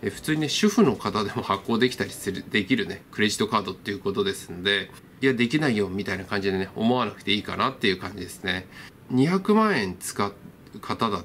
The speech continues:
たら、セゾンアメックスゴールドカードよりね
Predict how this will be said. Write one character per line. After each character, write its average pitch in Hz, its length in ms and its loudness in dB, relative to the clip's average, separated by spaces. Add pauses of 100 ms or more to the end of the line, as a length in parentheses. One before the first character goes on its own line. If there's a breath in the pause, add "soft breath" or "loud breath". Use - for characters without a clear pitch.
(120)
た 92 100 -12
ら、 95 320 2 (320 loud breath)
セ - 180 4
ゾ 190 160 4
ン 85 120 -2
ア 101 40 0
メ 123 120 4
ッ - 20 0
ク - 120 -12
ス - 140 -8
ゴ 110 180 2
ー 120 60 4
ル 123 60 2
ド 131 100 6
カ 127 140 0
ー 104 80 -2
ド 98 80 -4
よ - 80 -10
り - 80 -14
ね 95 180 -12